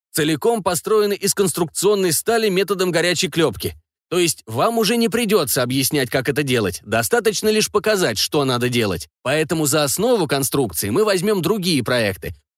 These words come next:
в чём-то похожие на ваш генерал-адмирал, а в чём-то не очень". Он посмотрел на Александра Третьего. "Ваше Императорское Величество, если господа дали обязательство хранить в секрете всё услышанное здесь, то разрешите мне перейти к демонстрации, так сказать, опорных проектов".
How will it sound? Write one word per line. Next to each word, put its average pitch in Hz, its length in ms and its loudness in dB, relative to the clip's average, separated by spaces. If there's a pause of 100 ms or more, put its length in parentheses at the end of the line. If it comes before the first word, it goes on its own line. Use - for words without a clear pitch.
в - 80 -20
чём-то 165 360 0
похожие 170 540 0
на 135 120 0
ваш 127 180 0
генерал-адмирал, 123 840 0 (120)
а 95 140 0
в - 60 -8
чём-то 101 320 -2
не 226 100 2
очень". 120 400 0 (540)
Он 202 200 -2
посмотрел 139 500 0
на 123 120 2
Александра 120 480 0
Третьего. 92 520 -2 (1160)
"Ваше 170 300 2
Императорское 117 540 -2
Величество, 104 460 0 (300)
если 190 380 -2
господа 180 440 0
дали 165 240 0
обязательство 165 640 0
хранить 165 360 0
в - 40 0
секрете 180 420 2
всё 123 160 0
услышанное 131 480 0
здесь, 104 320 -2 (380)
то 214 240 2
разрешите 226 480 0
мне 190 120 2
перейти 175 320 0
к 170 60 -4
демонстрации, 190 640 2
так 196 160 0
сказать, 202 320 0
опорных 160 480 0
проектов". 107 520 -2